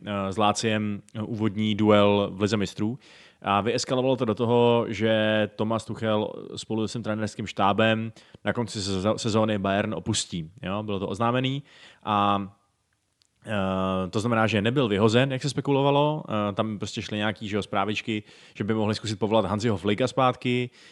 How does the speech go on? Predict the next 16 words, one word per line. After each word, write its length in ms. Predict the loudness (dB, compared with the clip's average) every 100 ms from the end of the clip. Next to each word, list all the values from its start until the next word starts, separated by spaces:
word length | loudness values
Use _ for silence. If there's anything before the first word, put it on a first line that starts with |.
| -6
jako 480 | -4 2 2 2 2
caretakera, 560 | 2 4 2 4 2 2
než 160 | 0
se 100 | 0
něco 180 | -2 -2
vyřeší 480 | -2 -2 -2 -4 -4
v 140 | 0
létě. 480 | 2 2 2 0 0 -8 -20 _ _
Eh, 60 | -4
ale 320 | -2 0 0
nakonec 280 | 0 -2 -4
se 60 | 0
teda 200 | 0 2
rozhodli, 380 | 0 0 2 2
že 160 | 2 2
Tuchlovi 680 | 0 0 4 6 4 0